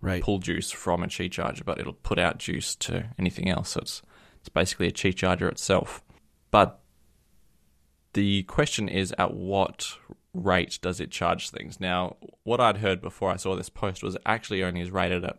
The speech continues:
Speaker 2: four and a half watts. Uh, and if we know from, if we, if we've read, like, tests that certain companies, Anker, have done, if something's rated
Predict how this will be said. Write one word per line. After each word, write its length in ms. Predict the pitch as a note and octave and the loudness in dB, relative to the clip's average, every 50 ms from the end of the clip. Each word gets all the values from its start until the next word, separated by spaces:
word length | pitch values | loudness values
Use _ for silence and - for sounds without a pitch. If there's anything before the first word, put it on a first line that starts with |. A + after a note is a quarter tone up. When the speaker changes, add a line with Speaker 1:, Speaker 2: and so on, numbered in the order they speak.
| _ _ | _ _
Speaker 2:
four 280 | - - - F#2+ F#2 F2+ | -14 -6 0 2 2 2
and 80 | F2+ | 2
a 40 | F2+ | 0
half 280 | F#2 F2+ - - - - | 0 -2 -2 -4 -4 -6
watts. 460 | - G#2+ - - - - - - - - - - - - - - - - _ - - | -2 -2 -2 -2 -4 -8 -8 -8 -8 -10 -18 -20 -20 -20 -20 -20 -20 -20 _ -8 -4
Uh, 140 | F2 E2+ C#2 | -2 -2 2
and 140 | - F2 F#2+ | 2 2 2
if 120 | F#2 - | 2 0
we 80 | - F#2+ | 0 4
know 200 | F#2+ G2 G2 F#2+ | 6 6 6 6
from, 440 | F#2 - F2+ F2+ F2+ F2+ F2+ F#2 - _ _ - - - | 4 2 -2 -2 -2 -2 -6 -6 -10 _ _ -20 -14 -12
if 160 | - - - | -12 -8 -6
we, 220 | - F2+ - - - | -6 -4 -4 -6 -8
if 120 | - - | -8 -4
we've 120 | - G3 - | -2 0 2
read, 160 | - F2 - | 2 2 2
like, 180 | - - - - | 0 -4 -4 -2
tests 480 | - G3 - - - - - - - | 0 0 0 0 -2 -6 -6 -6 -2
that 260 | - - - - - | 0 0 0 0 -2
certain 260 | - - - - - - | -2 -2 -2 -2 -2 0
companies, 420 | - F2+ E2+ - F#2 F2+ F2 - | -2 -2 -2 0 -2 -2 0 0
Anker, 280 | - F2 F2+ F#2 F#2 E2+ | 0 0 0 0 -2 -2
have 160 | F#2 F2 - | -2 -2 0
done, 340 | - F2 E2+ E2+ F2 G2 - - - - - - - - - - - - - _ _ _ _ _ _ _ _ _ _ _ _ | 2 4 4 4 2 0 -4 -6 -16 -20 -20 -20 -20 -20 -20 -20 -20 -20 -20 _ _ _ _ _ _ _ _ _ _ _ _
if 120 | - G#2+ - | -6 -4 2
something's 320 | - F3 D3 C#3 A2 F#2 F#2+ | 2 2 4 4 2 0 0
rated 540 | F2+ F2 F2 F2 F2 F#2 F2+ F2 D#2+ - | 0 2 2 2 2 2 0 -2 -2 -6